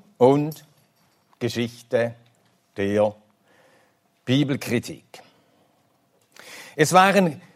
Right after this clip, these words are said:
geistesgeschichtliche, es waren philosophische Voraussetzungen, Geistesgeschichte, die Geschichte vom Denken.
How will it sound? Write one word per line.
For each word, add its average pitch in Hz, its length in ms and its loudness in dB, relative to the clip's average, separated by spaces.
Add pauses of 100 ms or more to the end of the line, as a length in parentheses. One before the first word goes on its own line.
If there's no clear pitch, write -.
(640)
geistesgeschichtliche, 170 2250 -2
es 147 220 -2
waren 135 580 4 (460)
philosophische 131 1040 0
Voraussetzungen, 95 920 -2 (140)
Geistesgeschichte, 113 1120 -4 (520)
die 92 60 -14
Geschichte 123 460 -8
vom 101 240 -8
Denken. 127 640 -4